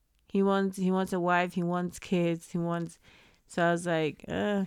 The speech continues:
yeah, she ain't ready for that." That, that's, that's why I said maybe she, she wanted to, like, she wants to, like, enjoy her life, live her life before she will get into all that.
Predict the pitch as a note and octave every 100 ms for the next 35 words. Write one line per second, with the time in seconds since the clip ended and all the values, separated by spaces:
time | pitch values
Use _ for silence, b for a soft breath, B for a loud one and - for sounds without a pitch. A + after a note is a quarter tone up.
0 | - F#3+ F3+ E3+ E3 - G#3 G#3+ G#3+ G#3+
1 | F3 F3+ F3+ - D3 D#3+ E3+ E3 - _
2 | _ _ _ _ _ _ _ _ _ _
3 | _ _ _ _ _ _ _ - A3+ A3+
4 | G#3 A3 G#3+ A3 G#3 G#3+ G3 F#3 - F#3+
5 | F#3 G3+ G3+ G3+ F3+ E3 - F#3 F3 E3
6 | E3 - E3 D#3+ D#3+ - F3 E3 E3+ E3+
7 | E3 D3 C#3 - - E3 E3+ - F3+ F3+
8 | F3 E3+ E3 - - - - - - _
9 | - F#3+ G#3 G#3 G3+ F#3 E3 D3 D#3 -
10 | - E3 - E3+ D#3+ D#3 D#3+ b b b
11 | b - - F3+ E3+ E3 D3+ E3+ - D#3+
12 | D#3 - - D#3 D#3 D#3+ D#3+ E3+